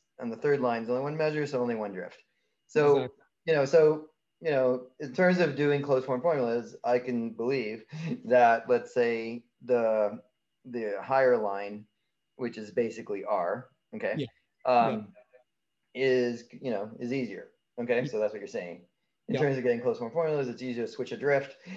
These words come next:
Speaker 1: than to, you know, not switch a drift and capture what you're trying to capture by multiplying by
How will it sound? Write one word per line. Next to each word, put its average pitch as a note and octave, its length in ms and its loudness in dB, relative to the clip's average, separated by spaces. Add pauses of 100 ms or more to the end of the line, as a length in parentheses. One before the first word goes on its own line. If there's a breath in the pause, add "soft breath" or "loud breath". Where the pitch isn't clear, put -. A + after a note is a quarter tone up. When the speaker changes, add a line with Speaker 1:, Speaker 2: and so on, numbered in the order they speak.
(140)
Speaker 1:
than C#3+ 400 2
to, B2+ 680 0
you B2 160 -8
know, A2+ 440 -4 (380)
not C#3+ 280 0
switch B2+ 220 -8
a A#2 40 -14
drift G#2+ 500 -4
and A#2 600 -2
capture A#2 680 -2
what A#2+ 160 -10
you're G#2+ 100 -14
trying A2 280 -4
to G2+ 40 -16
capture G#2+ 400 -2
by F#2 220 -6
multiplying F#2+ 680 -6
by E2 220 -8